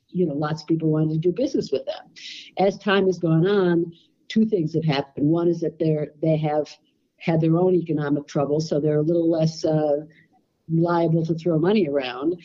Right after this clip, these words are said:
And the other is that there's been competition, and the, and the, and the competition has had their own formulas for how they do this back end in the streaming world.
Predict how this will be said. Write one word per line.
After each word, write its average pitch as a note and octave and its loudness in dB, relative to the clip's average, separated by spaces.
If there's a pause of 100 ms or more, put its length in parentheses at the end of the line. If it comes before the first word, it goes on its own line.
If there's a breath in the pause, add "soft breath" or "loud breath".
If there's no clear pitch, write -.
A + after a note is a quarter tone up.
(220 loud breath)
And F#3 0
the G#3 2
other A#3 0
is A3+ 0
that G#3+ -2
there's G3 0
been F#3 -2
competition, F3+ -2
and D#3 2
the, F3+ 0 (160)
and E3 2
the, E3 0
and E3+ 0
the - -12
competition F3+ -2 (260 loud breath)
has F3+ 0
had F3 0
their F3 0
own G#3 2
formulas D3 -2
for D#3+ -2
how D#3 2
they D#3 2
do D3+ 0
this D3 0
back C#3+ -4
end B2+ -2
in D3 2
the D3+ 2
streaming D#3 0
world. A#2+ -8